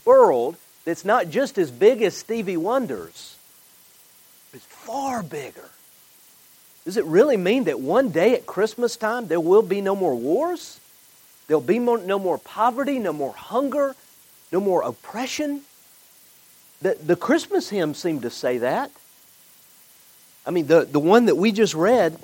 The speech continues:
uh, the one that we just sang together, I wasn't reading, I was singing it, I promise. "In his name all oppression shall cease."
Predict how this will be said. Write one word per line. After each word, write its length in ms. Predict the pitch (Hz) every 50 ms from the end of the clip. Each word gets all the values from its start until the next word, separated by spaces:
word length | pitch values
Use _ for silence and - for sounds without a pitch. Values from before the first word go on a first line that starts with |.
| - - - - - -
uh, 80 | - -
the 200 | 127 123 120 135
one 220 | 135 147 190 214 196
that 80 | 151
we 100 | 165 185
just 220 | 160 170 165 - -
sang 280 | 190 175 202 226 214
together, 460 | 165 127 107 104 101 101 98 117 160 - _ _ _ _ _ _ _ _ _ _ _
I 60 | - 98
wasn't 280 | 107 117 143 - -
reading, 300 | 123 113 104 101 98 90
I 100 | 95 101
was 140 | 113 147 151
singing 380 | - - 117 101 92 87 87 85
it, 140 | 87 90 - -
I 40 | 98
promise. 520 | - - 104 87 85 85 - - - - - - _ _ _ _ _ _ _ _ _ _ _ _ _ _ _ _ _ _ _ _ _ _ _ _ _ _ _ _ _ _ - _ _ _ _ _ _ _ _ _ -
"In 220 | 139 151 180 202
his 340 | 185 156 185 185 185 147 135
name 520 | 151 143 143 143 139 139 143 143 139 135 - -
all 400 | 117 127 135 143 151 156 151 139 -
oppression 840 | 127 120 104 - - - 143 131 135 - - - 127 120 120 120 - _
shall 560 | - - - 123 110 110 107 107 104 101 98 - _ _ _ _ _ _ _
cease." 720 | - - - - 135 104 - - - - - - - -